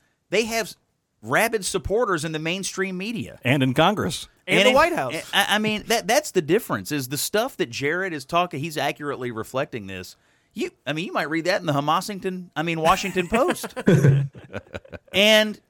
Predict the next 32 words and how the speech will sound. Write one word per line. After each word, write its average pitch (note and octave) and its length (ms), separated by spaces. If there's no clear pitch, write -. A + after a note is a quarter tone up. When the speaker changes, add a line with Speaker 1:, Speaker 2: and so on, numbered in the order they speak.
Speaker 1:
and, G#3 440
and, G3 120
you - 20
know, F#3+ 60
this G3 140
idea F#3 640
of C3+ 160
these E3 180
conspiracy F#3+ 720
theories, A2 600
but G3+ 120
it A3+ 120
has A#3 200
completely A#3 1040
infected D#3+ 680
the D#3 100
left, A#3 420
Jared, D3 460
and, F3 300
and G#3+ 140
it's, - 280
and G#3 140
it's - 120
so A#3+ 280
rapid, G#3 640
and G3+ 160
they're A3 100
so A#3 260
willing A#3 440
to G#3 60
believe G#3 500
it. - 180